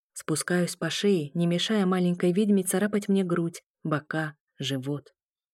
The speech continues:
В голове навязчиво пульсирует желание коснуться кончиком языка острой вершины и услышать рваный вздох в ответ. Я так и делаю. Сдвигаю розовую ткань топа вниз,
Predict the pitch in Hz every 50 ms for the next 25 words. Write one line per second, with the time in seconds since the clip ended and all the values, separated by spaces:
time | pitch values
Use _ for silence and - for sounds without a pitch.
0 | _ _ _ _ _ _ _ _ _ _ - 147 151 147 170 160 156 160 156 185
1 | 175 160 156 156 165 175 170 - - 156 160 156 - 165 156 - - 196 190 180
2 | 165 156 151 165 165 175 196 196 175 156 156 - 180 175 180 - 214 214 208 -
3 | 185 175 - 202 202 202 196 - 185 - 180 180 180 180 175 185 180 220 220 202
4 | - 226 220 214 - 214 214 190 208 202 202 - - 247 226 175 151 139 - 180
5 | 190 185 190 185 - 220 220 - 202 190 - - 175 185 185 185 180 175 170 160
6 | 160 156 180 185 - 180 180 175 180 165 151 147 127 - - - _ _ _ _
7 | _ _ _ _ _ _ _ - 160 165 190 214 208 208 202 202 190 180 170 165
8 | 156 139 131 131 123 135 151 - _ _ _ _ _ _ _ - 202 185 185 208
9 | 240 226 208 254 233 180 147 156 175 180 165 156 156 151 156 156 156 - - 170
10 | 160 160 151 - 190 190 180 175 165 170 170 160 147 139 - - -